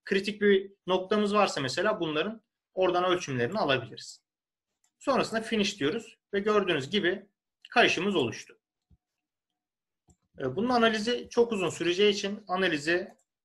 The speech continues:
yapmıyorum ve direkt sonuç kısmını videoya aldım. Videosunu sizlere izletiyorum. Gördüğünüz gibi kayış dönmeye başlıyor. Tensioner burada, e, modeli bir saniye anlatayım bu arada.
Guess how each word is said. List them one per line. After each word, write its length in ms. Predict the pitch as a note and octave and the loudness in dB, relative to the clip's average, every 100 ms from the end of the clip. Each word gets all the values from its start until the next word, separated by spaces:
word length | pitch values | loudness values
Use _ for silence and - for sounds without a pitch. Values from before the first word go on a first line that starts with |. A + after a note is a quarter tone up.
| _ _ _ _ F3 | _ _ _ _ -2
yapmıyorum 840 | F#3 F#3 D3+ C3 B2 F3 G#3 G3+ | 2 2 2 -2 -2 -2 -6 -6
ve 200 | F#3+ F3+ | -6 -2
direkt 240 | F3+ F#3 F3+ | -2 -4 -8
sonuç 640 | - - F3 F3+ - - | -10 -4 -4 -4 -8 -14
kısmını 420 | - - C3+ D3+ E3+ | -16 -14 -12 -8 -6
videoya 380 | F3 D3+ B2+ | -2 2 2
aldım. 460 | A2+ C3 D#3+ F#3 G3+ _ _ G3+ | 2 0 0 -4 -8 _ _ -8
Videosunu 680 | D#3 B2 B2+ E3+ F#3+ G3+ - | -4 -4 -4 -8 -8 -12 -20
sizlere 420 | - F3+ B2 B2+ D#3 | -12 -6 -4 -2 -2
izletiyorum. 520 | B2 A#2 - - _ _ _ _ _ _ - _ _ _ _ _ _ _ _ _ _ _ _ _ _ _ _ _ _ _ _ _ _ _ _ _ _ _ - | -2 -4 -6 -18 _ _ _ _ _ _ -20 _ _ _ _ _ _ _ _ _ _ _ _ _ _ _ _ _ _ _ _ _ _ _ _ _ _ _ -2
Gördüğünüz 460 | A3 G#3+ G3+ C#3 | 2 4 4 2
gibi 200 | C3 G3 | -2 -6
kayış 520 | G3+ E3+ F3 - - D#3+ | 0 2 2 0 -6 2
dönmeye 360 | D#3 B2+ A2 | 2 2 -2
başlıyor. 640 | B2+ C#3+ - F#3+ G3 G3 G3+ _ _ _ _ _ _ _ _ | 2 0 2 2 2 0 -6 _ _ _ _ _ _ _ _
Tensioner 560 | A3 A3 G3+ F#3+ G#3 G3 | 4 4 4 0 -2 2
burada, 640 | G#3+ E3+ F3+ G#3 - _ _ - | 2 6 4 4 -6 _ _ -6
e, 220 | D3+ D3+ | -2 0
modeli 600 | D3+ D#3+ D#3+ E3 F3 E3+ | 0 0 2 2 0 -4
bir 80 | E3+ | -8
saniye 400 | - A#2+ A#2+ C#3+ | -4 -2 -2 -4
anlatayım 500 | C#3+ B2+ B2 C3+ A2+ | -4 -4 -6 -8 -6
bu 100 | A2 | -6
arada. 500 | G#2+ G#2+ D#3+ F3+ | -8 -8 -10 -10